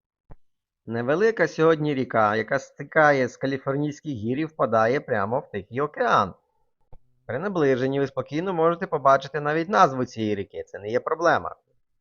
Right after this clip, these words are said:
Перевірити це може абсолютно кожен. А якщо ця підводна структура дійсно є продовженням цієї ріки, то давайте перевіримо, на яку ж глибину спускається ця древня ріка.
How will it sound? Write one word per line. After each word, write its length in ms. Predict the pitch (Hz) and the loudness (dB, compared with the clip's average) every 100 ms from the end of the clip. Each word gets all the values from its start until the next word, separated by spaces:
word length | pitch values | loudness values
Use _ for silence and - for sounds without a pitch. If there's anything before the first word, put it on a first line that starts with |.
| - | -14
Перевірити 500 | 95 98 123 151 156 | -8 -2 -2 -2 -4
це 240 | 170 170 208 | -4 -4 -4
може 240 | 107 120 | -4 -2
абсолютно 680 | 139 - - 120 127 160 165 - | -4 -8 -8 -6 -4 -6 -8 2
кожен. 340 | 220 185 92 - _ - - - _ _ _ | 4 6 2 -12 _ -20 -20 -20 _ _ _
А 80 | - | -12
якщо 280 | 92 - - | -12 -6 -8
ця 120 | - | -6
підводна 460 | - 135 151 196 196 | -10 -4 -2 0 -4
структура 600 | - 180 - 131 127 131 | -4 -8 -4 -2 2 0
дійсно 500 | 104 156 175 - 147 | 0 0 0 -2 -2
є 140 | 151 | -2
продовженням 680 | 143 147 170 208 175 143 123 | -2 0 2 2 0 -2 -4
цієї 380 | - 131 156 165 | -6 -4 -2 -2
ріки, 480 | 127 - 98 95 117 _ _ - | -4 -6 -4 -4 -6 _ _ -8
то 100 | 117 | -2
давайте 420 | 110 107 120 160 | 0 2 2 0
перевіримо, 640 | - 254 262 269 185 127 | 0 0 2 4 4 4
на 80 | 113 | 2
яку 220 | 110 139 | 0 -2
ж 100 | 139 | -4
глибину 540 | 139 190 247 262 262 156 | 0 2 4 4 2 0
спускається 920 | - 127 - 127 123 139 139 175 214 _ _ _ | -2 -10 2 6 6 4 0 -2 -4 _ _ _
ця 320 | - 123 117 135 | 4 8 8 6
древня 720 | 123 139 120 117 120 135 143 | 6 6 8 4 2 2 4
ріка. 560 | 190 214 285 208 107 | 2 2 4 4 2